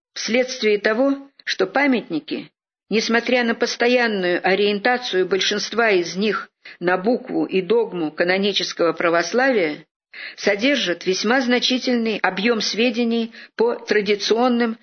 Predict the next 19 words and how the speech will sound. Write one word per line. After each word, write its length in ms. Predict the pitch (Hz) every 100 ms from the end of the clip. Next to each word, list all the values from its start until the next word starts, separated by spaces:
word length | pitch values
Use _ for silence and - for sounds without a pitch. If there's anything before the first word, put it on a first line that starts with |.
| -
народным 600 | 180 185 202 226 220 208 -
верованиям, 760 | 151 196 240 233 233 220 214 214 _ _ _
древнему 800 | 160 226 226 196 185 170 165 - 165
язычеству 880 | 175 170 233 240 233 - 208 220 214 _ -
и 100 | 175
его 420 | 180 190 233 226 -
дальнейшим 680 | 190 190 220 208 - 175 160 _
трансформациям 1000 | - 175 170 170 170 214 240 240 226 214 - - -
на 180 | 165
почве 400 | 175 208 226 226
слияния 600 | 214 180 160 165 175 180
с 80 | 175
христианством. 920 | - 170 - 165 151 143 - 147 151 - _ _ _ _ - - -
С 100 | 165
другой 360 | 180 220 220 294
стороны, 600 | 277 226 202 170 135 - _ _ _
в 100 | -
произведениях 880 | - 214 196 202 208 269 240 226 202
фольклора 760 | 214 208 202 247 277 190 160